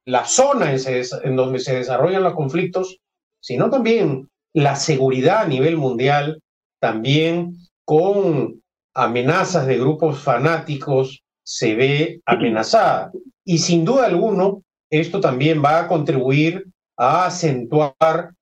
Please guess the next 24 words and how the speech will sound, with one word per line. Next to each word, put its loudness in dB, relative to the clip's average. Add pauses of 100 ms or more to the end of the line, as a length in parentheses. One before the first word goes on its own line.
la 0
crisis -2
económica 2
internacional. -2 (440)
Entonces, -2
esta -6
es -8
una 2
razón, -2 (180)
eh, 0 (460)
por 0
la 0
cual 2
debe 0
preocuparnos -2 (280)
a 0
los -2
latinoamericanos -4 (160)
y -2
a 2
los -2
peruanos 0
en -4
especial. -2